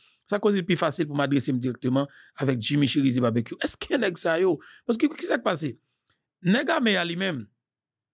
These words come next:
Il pas, il pas, il pas respecter parole li. Même si tu si on bagarre avec le jodi, hein. Moi, je connais ça très bien, il pas respecter n'importe l'heure qu'il voulait décider de faire,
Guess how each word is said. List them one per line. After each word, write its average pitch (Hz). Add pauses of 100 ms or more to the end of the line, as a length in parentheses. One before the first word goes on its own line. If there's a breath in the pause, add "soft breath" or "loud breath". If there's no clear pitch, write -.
(360)
Il 190
pas, 254 (180)
il 226
pas, 247
il 226
pas 233
respecter 233
parole 180
li. 175 (160)
Même 254
si 240
tu 226
si 220
on 208
bagarre 175
avec 151
le 139
jodi, 135
hein. 147 (800)
Moi, 208
je 208
connais 202
ça 165
très 165
bien, 170
il 160
pas 180
respecter 160
n'importe 170
l'heure 165 (260 soft breath)
qu'il 170
voulait 160
décider 151
de -
faire, 151